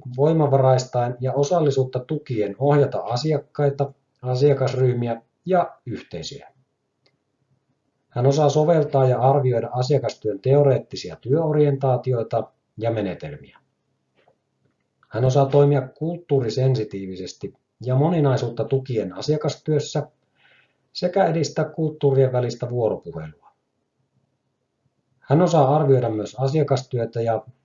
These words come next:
dokumentoida sitä asiakaslähtöisesti. Varhaiskasvatuksen sosionomin asiakastyön osaamisen näkökulmasta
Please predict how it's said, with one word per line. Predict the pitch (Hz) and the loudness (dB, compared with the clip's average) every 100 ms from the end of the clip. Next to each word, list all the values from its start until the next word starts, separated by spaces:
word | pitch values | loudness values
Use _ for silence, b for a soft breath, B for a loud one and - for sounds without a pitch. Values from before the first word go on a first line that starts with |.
| _ 143 | _ -2
dokumentoida | 139 240 226 160 151 131 | -2 -2 -2 0 2 2
sitä | 117 113 110 110 | 2 -2 -2 -2
asiakaslähtöisesti. | 101 107 - 90 90 82 - 78 - - - _ _ _ _ _ _ _ _ _ _ _ _ _ _ _ _ _ _ _ _ _ _ _ _ - | -2 -4 -6 -8 -10 -12 -14 -20 -18 -20 -20 _ _ _ _ _ _ _ _ _ _ _ _ _ _ _ _ _ _ _ _ _ _ _ _ 0
Varhaiskasvatuksen | 139 185 208 - 160 - 143 143 - 135 | 4 6 4 4 -2 -2 -2 -2 0 2
sosionomin | 143 135 135 127 123 123 135 | 2 4 4 2 -2 -4 -4
asiakastyön | 139 143 - - - 110 120 | 0 2 0 -6 -6 -6 -6
osaamisen | 117 123 117 110 110 107 | -4 -4 -2 -4 -4 -4
näkökulmasta | 107 110 104 107 104 98 - 101 | -4 -6 -6 -4 -6 -8 -8 -10